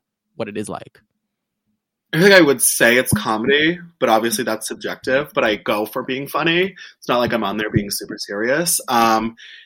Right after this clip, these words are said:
Speaker 2: it's really just, like, kind of a shitstorm of whatever pops in my mind. Like, that's how I would describe it. It kinda goes from, like, talking about a list of rules if I was kidnapped, and then I'm like, um, "This person did something today that I didn't like, so I'm gonna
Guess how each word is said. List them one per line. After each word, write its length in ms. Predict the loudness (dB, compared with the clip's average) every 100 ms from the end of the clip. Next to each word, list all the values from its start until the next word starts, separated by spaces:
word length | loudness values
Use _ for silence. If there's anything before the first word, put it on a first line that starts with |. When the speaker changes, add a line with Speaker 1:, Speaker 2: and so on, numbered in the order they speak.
| _ -6
Speaker 2:
it's 240 | -4 -4
really 320 | -4 -4 -4
just, 180 | -4 -4
like, 140 | -4
kind 180 | -8 -8
of 60 | -6
a 20 |
shitstorm 480 | -6 -6 -6 -6 -6
of 80 | -4
whatever 380 | -6 -6 -12 _
pops 260 | -8 -6 -6
in 60 |
my 100 | -8
mind. 320 | -12 -12 -14 -8 -8 -8 -6
Like, 180 | -6
that's 260 | 2 0 0
how 200 | -2 2
I 100 | 4
would 140 | 2
describe 440 | 0 -4 -4 -6 -6
it. 180 | -6 -6
It 40 |
kinda 240 | -4 -2
goes 220 | 0 0 0
from, 120 | -2
like, 260 | -2 -4 -8 -20 -20 -20 _ -4
talking 240 | -2 0 2
about 160 | 4
a 60 | 4
list 280 | 2 0 -2
of 140 | -2
rules 480 | 2 4 4 2 -2
if 80 | -2
I 100 | 0
was 140 | -2
kidnapped, 440 | -4 -2 0 0
and 80 | -2
then 120 | -4
I'm 100 | -4
like, 240 | -2 -4 -4 -12 _ -4 4
um, 280 | 6 4 0
"This 160 | -2
person 500 | 0 -2 0 -2 -2
did 160 | -2 -4
something 300 | -4 -6 -6
today 200 | -4 -4
that 120 | -2
I 80 | -4
didn't 240 | -4 -8
like, 160 | -10 -8
so 120 | -6
I'm 80 | -6
gonna 220 | -6 -8